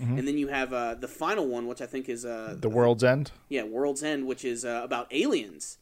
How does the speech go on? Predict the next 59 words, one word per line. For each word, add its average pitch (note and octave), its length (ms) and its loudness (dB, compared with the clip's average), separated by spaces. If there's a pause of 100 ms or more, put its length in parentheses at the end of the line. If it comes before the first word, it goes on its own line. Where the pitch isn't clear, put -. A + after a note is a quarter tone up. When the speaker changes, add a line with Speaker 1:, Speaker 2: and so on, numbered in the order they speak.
Speaker 1:
Yes. B2+ 360 8
Speaker 2:
Uh, B2 280 2
all F3 160 6
three A3 260 0
movies F#3 500 2
are D3 180 -2
connected. C#3+ 500 -4
They're C3 100 -2
called D3+ 240 -2
the C#3 80 -2
Cornetto C#3 680 2
trilogy. B2+ 540 -2
Do A2+ 100 -8
you A#2+ 80 -4
know B2 120 -2
why B2 180 0
that B2 160 -4
is? D#3 320 -4
Speaker 1:
No, A#2+ 140 4
I A2+ 80 4
don't A2+ 100 2
know A2+ 100 4
what G#2+ 120 0
that G#2+ 100 4
word G#2 140 2
Speaker 2:
That's - 140 2
Speaker 1:
means. - 140 0
Speaker 2:
because F3+ 160 2
in C#3+ 200 -4
every G3 240 -4
single G#3 260 0
one E3+ 240 0
of D#3 80 -8
these D3 220 -8
films, C3 680 -2
a C3 60 -10
character F3+ 560 2
or D3 220 0
characters D3+ 680 2
are C3+ 120 -4
seen D#3+ 380 -4
eating C3+ 400 -8
ice G#3 260 -4
cream, A2 440 -8 (280)
which D3 180 -4
is C#3 100 -4
a C3+ 60 0
brand C#3+ 540 0
which C3+ 160 -6
is C3 80 -6
called C3 360 -6
Cornetto. B2 760 -4
And A2 240 -12
in A2 40 -12
every D#3+ 220 -4
single D#3 360 -2
movie F#3 380 2
Speaker 1:
That G3 120 8
is C3+ 60 4